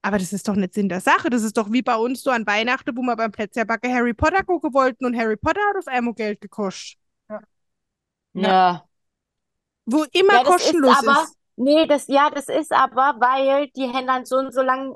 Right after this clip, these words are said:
Speaker 3: oder Monate oder Jahre die Filmrechte oder diese Streaming-Rechte
Speaker 1: Mhm.
Speaker 3: und dann hat's wieder ein anderes Streaming-Dienst gekauft und dann gi-, dann gibt's das dann bei Netflix nimmer, dann musst du das, dann musst du ein anderes Streaming-Dienst nehmen, um das dann,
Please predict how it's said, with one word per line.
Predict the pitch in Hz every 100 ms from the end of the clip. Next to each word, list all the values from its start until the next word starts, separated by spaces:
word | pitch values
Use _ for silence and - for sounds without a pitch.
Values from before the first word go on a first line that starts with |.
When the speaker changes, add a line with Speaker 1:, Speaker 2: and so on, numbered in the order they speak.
| -
Speaker 3:
oder | 240 226
Monate | 226 233 262 269 262
oder | 240 226
Jahre | 220 220 233 269
die | 214
Filmrechte | 208 233 240 262 277 294 - - 330 - _ _ _
oder | - 226
diese | 226 220
Streaming-Rechte | 202 - 254 277 302 302 294 302 - 302 349
Speaker 1:
Mhm. | 226 254 277
Speaker 3:
und | 240 226
dann | 254 262
hat's | 285 285
wieder | 269 262
ein | 226
anderes | 226 262 277 302
Streaming-Dienst | - 302 294 294 - 302 302 -
gekauft | 294 - 285 311 -
und | 240
dann | 254 247
gi-, | 240 - - -
dann | 254 247 226 _ _ -
gibt's | 285 -
das | 277 254
dann | 254 247
bei | 233
Netflix | 226 240 - 233 220 -
nimmer, | 240 285 320
dann | 294
musst | 269 269 -
du | 220
das, | 262 -
dann | 240 233
musst | 240
du | 233
ein |
anderes | - 233 247 254
Streaming-Dienst | 254 247 247 233 247 240 226
nehmen, | 240 240
um | 240 220 220
das | 214 214
dann, | - 214 214 208